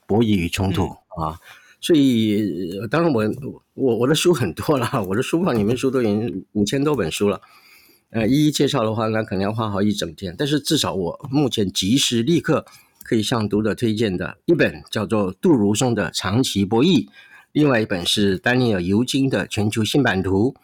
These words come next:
Speaker 1: 另外一个是日本的太田泰彦，啊，所写的《地缘政治学》的半-，呃，半导体的地缘政治学，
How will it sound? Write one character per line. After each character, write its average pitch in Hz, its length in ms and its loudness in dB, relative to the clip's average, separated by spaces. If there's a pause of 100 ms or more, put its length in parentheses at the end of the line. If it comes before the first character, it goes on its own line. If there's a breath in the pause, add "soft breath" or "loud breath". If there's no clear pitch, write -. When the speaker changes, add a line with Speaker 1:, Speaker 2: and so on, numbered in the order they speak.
(360 soft breath)
Speaker 1:
另 135 160 4
外 117 180 2
一 - 20 -4
个 104 120 0
是 107 240 0
日 123 160 2
本 82 200 -4
的 101 200 -4
太 117 440 0
田 101 400 0
泰 123 240 -2
彦， 120 400 2 (460)
啊， 107 200 -2
所 113 160 0
写 113 160 -2
的 98 140 -2
《地 147 160 2
缘 110 180 2
政 117 160 0
治 101 100 0
学》 90 200 -2
的 95 100 -4
半-， 107 220 -4
呃， 113 120 -2
半 156 200 2
导 113 160 0
体 92 180 -4
的 95 160 -4
地 120 200 0
缘 98 180 0
政 104 180 0
治 90 100 -4
学， - 240 -8